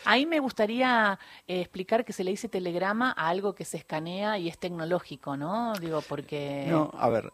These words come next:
Speaker 2: eso es im-, es muy importante también para pensar los escrutinios, ¿no? Vos tenés tres tipos de documento que se llenan en un, en una mesa. Tenés el telegrama, el acta de escrutinio y los certificados de escrutinio.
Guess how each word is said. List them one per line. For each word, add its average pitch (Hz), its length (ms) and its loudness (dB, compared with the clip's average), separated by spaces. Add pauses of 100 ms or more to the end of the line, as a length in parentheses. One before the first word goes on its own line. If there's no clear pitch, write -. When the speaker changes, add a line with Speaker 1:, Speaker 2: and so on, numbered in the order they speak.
(220)
Speaker 2:
eso 160 160 -2
es 143 100 -2
im-, 127 220 0
es 143 160 4
muy 147 140 6
importante 101 640 2
también 113 260 0
para 123 200 4
pensar 110 320 -2
los 110 140 -4
escrutinios, 87 680 -12 (160)
¿no? 160 200 -2 (460)
Vos 151 120 2
tenés 160 460 0 (180)
tres 165 200 0
tipos 147 240 4
de 120 200 6
documento 117 760 0
que 104 180 -4
se - 160 -10
llenan 104 360 -4
en 101 120 -4
un, 92 280 -10 (120)
en 98 140 -10
una 98 160 -8
mesa. 85 380 -10 (120)
Tenés 95 320 -6
el 92 60 -8
telegrama, 170 640 0
el 101 200 -2
acta 143 280 0
de 104 60 -2
escrutinio 117 640 -8 (160)
y 113 120 -8
los 101 120 -6
certificados 98 600 -8
de 92 80 -10
escrutinio. 85 460 -16